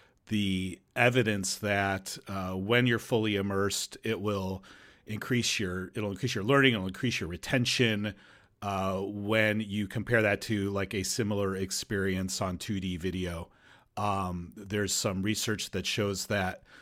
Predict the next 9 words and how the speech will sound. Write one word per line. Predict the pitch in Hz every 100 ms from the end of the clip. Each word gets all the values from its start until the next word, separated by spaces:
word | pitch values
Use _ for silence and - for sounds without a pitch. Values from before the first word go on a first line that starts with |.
| - _ _ _
your | 113
brain | 87 95 117 113 113
has | 110 110 98 - -
a | 101 101
very | 90 131 117
difficult | 120 123 - 113
time, | - 120 110 104
if | -
it's | 80 -